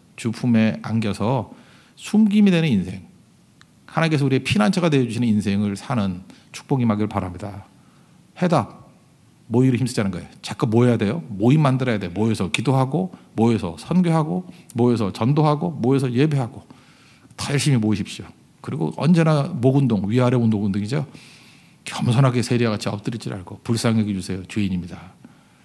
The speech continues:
그러면 세상이 어떻게 변화가 되든 간에 주님이 우리를 스바냐 하듯이 숨겨주신다는 거예요.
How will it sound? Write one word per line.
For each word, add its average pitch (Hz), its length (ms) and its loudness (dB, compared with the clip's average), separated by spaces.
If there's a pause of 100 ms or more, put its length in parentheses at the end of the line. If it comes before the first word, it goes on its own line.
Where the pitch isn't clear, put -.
(140)
그러면 139 720 2 (760)
세상이 170 500 4
어떻게 110 440 0
변화가 156 280 2
되든 139 240 0
간에 135 240 0
주님이 113 320 2
우리를 104 300 0
스바냐 151 400 0
하듯이 120 360 -6
숨겨주신다는 127 720 -2
거예요. - 160 -16